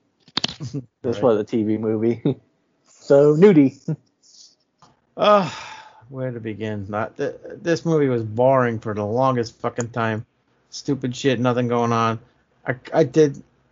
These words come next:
Speaker 2: kinda like the last half hour. It was kinda cool. But, uh, even, you know, the effects weren't too bad for a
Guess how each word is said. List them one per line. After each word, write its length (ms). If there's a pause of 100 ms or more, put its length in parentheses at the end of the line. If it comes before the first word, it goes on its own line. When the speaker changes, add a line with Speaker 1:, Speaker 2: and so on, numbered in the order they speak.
(120)
Speaker 2:
kinda 320
like 200
the 100
last 260
half 220
hour. 240
It 60
was 100
kinda 360
cool. 380 (600)
But, 260
uh, 220 (440)
even, 300
you 60
know, 120
the 180
effects 380
weren't 280
too 120
bad 320
for 260
a 80